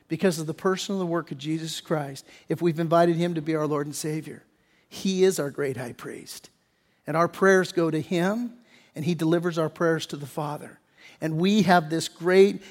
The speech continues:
and awesome privilege every single day. Zacharias, he hits the lottery, gets to do it once in his lifetime. Maybe.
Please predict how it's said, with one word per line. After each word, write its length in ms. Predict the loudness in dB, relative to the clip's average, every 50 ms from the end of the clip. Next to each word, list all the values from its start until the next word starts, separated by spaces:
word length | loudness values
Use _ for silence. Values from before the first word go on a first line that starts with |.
| -8 -4
and 80 | 2 4
awesome 360 | 4 6 4 4 2 -2 -6
privilege 800 | -2 4 6 6 6 6 4 2 0 -2 -6 -10 -12 -12 -14 -18 _ _ _ _ _ _ _ _ _ _ _ _ -8
every 300 | -6 -6 -2 -2 -2 -4
single 400 | -2 -4 -4 -2 -2 -2 -4 0
day. 260 | 0 2 2 2 0
Zacharias, 1000 | -2 -2 -2 -2 0 2 4 6 8 8 8 8 6 4 0 -2 -8 -10 -12 -16 -20 _ _ _ _ _ _ _ _ _ _ _ _
he 160 | -2 0 4
hits 300 | 4 4 4 2 -2 -4
the 60 | -2
lottery, 460 | 2 4 6 6 6 6 4 0 0
gets 240 | 0 0 -2 -2 -4
to 100 | -6 -4
do 140 | -2 -2 -2
it 100 | -2 -4
once 380 | -8 -8 -8 -8 -8 -8 -8 -10
in 80 | -10
his 140 | -10 -10 -10
lifetime. 480 | -12 -12 -12 -14 -16 -18 -20 -20 -20 _ _ -20 -20 _ _ _ _ _ _ _
Maybe. 380 | -6 -6 -6 -6 -8 -14 -20